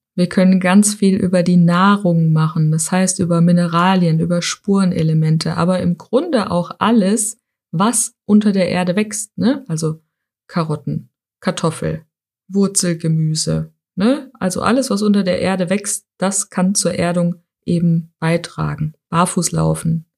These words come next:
Kälte spüren, Kälte empfangen ist auch unfassbar gut, um abzuleiten, ne? Also alles, was sich so angeheftet hat, da geht's auch um Elektrosmog zum Beispiel. Wir sind ja den ganzen Tag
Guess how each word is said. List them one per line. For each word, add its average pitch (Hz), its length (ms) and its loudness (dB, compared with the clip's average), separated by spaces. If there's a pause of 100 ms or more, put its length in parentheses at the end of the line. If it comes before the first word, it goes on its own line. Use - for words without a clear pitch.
(100)
Kälte 202 480 2
spüren, 160 680 -2
Kälte 214 640 0 (460)
empfangen 180 880 0 (220)
ist - 400 -4 (240)
auch 185 380 -6 (240)
unfassbar 214 540 0
gut, 196 240 -2
um 185 260 0
abzuleiten, 170 880 -4
ne? 208 220 2
Also 180 200 -2
alles, 208 320 0
was 190 140 -4
sich 180 160 -6
so 180 120 -2
angeheftet 170 760 -2
hat, 160 160 -4
da 170 60 -2
geht's 196 240 -4
auch 180 180 -4
um 180 240 2
Elektrosmog 175 880 -2
zum 160 180 -2
Beispiel. 156 420 -2
Wir 165 80 0
sind 196 180 2
ja 196 80 2
den 190 180 0
ganzen 202 460 2
Tag 185 360 -2